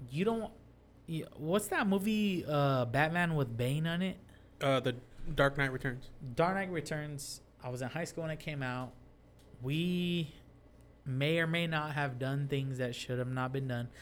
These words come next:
Speaker 1: But we went to the movies, and this movie, it was fucking terrible.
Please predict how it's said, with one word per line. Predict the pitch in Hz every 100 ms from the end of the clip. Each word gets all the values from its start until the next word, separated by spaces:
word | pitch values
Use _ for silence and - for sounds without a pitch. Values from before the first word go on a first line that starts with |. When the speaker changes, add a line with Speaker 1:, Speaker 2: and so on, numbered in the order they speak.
| -
Speaker 1:
But | - 170
we | 208
went | 285 302
to | 302
the | 254
movies, | 214 202 208 196 - - - - - - -
and | - 147
this | 143 254 262
movie, | 180 190 214 170 131 120 - - - - - - - - - - -
it | 175 170
was | 147 -
fucking | 147 131 117
terrible. | 123 117 110 127